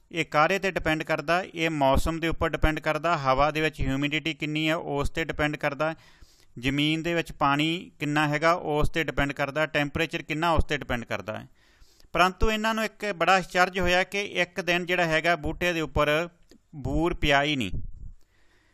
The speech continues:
ਇਹ ਕਿਉਂ ਨਹੀਂ ਪਿਆ? ਕਿਉਂਕਿ ਉਸ ਦਿਨ ਬਾਰਿਸ਼ ਸੀਗੀ। ਤਾਂ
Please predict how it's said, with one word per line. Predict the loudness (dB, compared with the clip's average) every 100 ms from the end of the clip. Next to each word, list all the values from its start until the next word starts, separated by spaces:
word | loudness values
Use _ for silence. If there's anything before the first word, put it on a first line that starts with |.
| _ _
ਇਹ | -2 2 2 2 -4 _ -4
ਕਿਉਂ | 0 0
ਨਹੀਂ | 0
ਪਿਆ? | 0 0 0 -4 -8
ਕਿਉਂਕਿ | -2 -2 0 4
ਉਸ | 6 6
ਦਿਨ | 4 -2
ਬਾਰਿਸ਼ | 2 4 6 4 -2
ਸੀਗੀ। | -6 -6 -6 -6 -6 -6 -14 -20 -20 _ -20 -20 -2
ਤਾਂ | 0 0